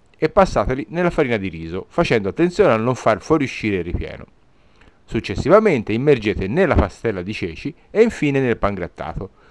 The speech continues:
facendo una leggera pressione con le mani al fine di ottenere una bella panatura.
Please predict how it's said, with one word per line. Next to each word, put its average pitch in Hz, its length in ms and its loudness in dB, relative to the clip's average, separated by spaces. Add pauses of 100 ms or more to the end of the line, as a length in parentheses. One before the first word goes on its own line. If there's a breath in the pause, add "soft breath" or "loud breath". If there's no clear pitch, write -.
(240 soft breath)
facendo 104 460 -2
una 107 100 2
leggera 120 380 6
pressione 110 500 4
con 98 160 -2
le 170 80 2
mani 95 320 -4 (120)
al 175 180 6
fine 123 240 -4
di 98 80 -2
ottenere 113 320 0
una 123 160 2
bella 147 260 2
panatura. - 560 -4